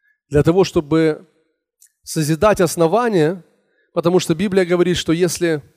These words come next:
основание разрушено, то что сделает праведник? И нам нужно созидать основание нашей веры.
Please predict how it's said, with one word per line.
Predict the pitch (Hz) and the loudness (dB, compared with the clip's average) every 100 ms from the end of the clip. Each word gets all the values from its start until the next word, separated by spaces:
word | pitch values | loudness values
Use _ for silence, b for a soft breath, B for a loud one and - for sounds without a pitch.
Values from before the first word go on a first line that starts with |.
| _ _ _ _ _ _ _ _ - | _ _ _ _ _ _ _ _ -6
основание | 139 - 156 190 185 160 | -4 0 2 2 2 2
разрушено, | 147 143 160 220 180 156 147 | 2 0 -2 -2 -2 0 0
то | 156 | -2
что | 143 180 | -2 0
сделает | 143 160 160 143 | 0 0 0 -2
праведник? | 156 147 117 95 92 _ _ _ _ _ _ _ _ _ _ _ _ - b b b b b b | -2 -6 -6 -14 -18 _ _ _ _ _ _ _ _ _ _ _ _ -20 b b b b b b
И | 170 175 165 | 0 0 2
нам | 180 208 | 2 2
нужно | 208 185 180 | 2 2 0
созидать | - 151 170 196 196 | 0 -2 0 2 2
основание | 180 - 170 190 185 175 | 0 2 2 4 2 2
нашей | 170 160 185 | 0 -2 -2
веры. | 175 208 131 | 0 -2 -2